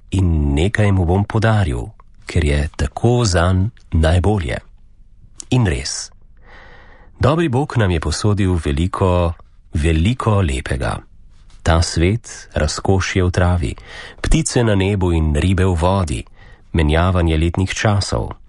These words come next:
rodno zemljo, rodovitna polja in še več.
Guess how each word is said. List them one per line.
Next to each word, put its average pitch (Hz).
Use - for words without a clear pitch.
rodno 131
zemljo, 71
rodovitna 90
polja 92
in 80
še -
več. -